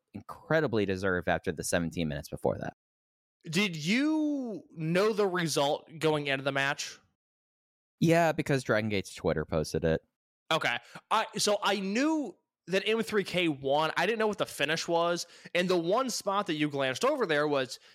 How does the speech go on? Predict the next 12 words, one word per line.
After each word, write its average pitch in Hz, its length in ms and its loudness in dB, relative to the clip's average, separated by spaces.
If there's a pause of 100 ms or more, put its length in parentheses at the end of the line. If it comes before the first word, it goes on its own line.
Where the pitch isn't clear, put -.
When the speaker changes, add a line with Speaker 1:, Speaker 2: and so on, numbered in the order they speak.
(140)
Speaker 2:
at 170 180 0
one 196 220 0
point, 160 420 0 (260)
Susumu 175 800 0 (440)
kind 175 160 0
of 139 60 -2
trips - 300 -2
up 175 160 -2
Kondo 175 340 2
on 151 80 0
the 139 140 0
outside 123 560 -2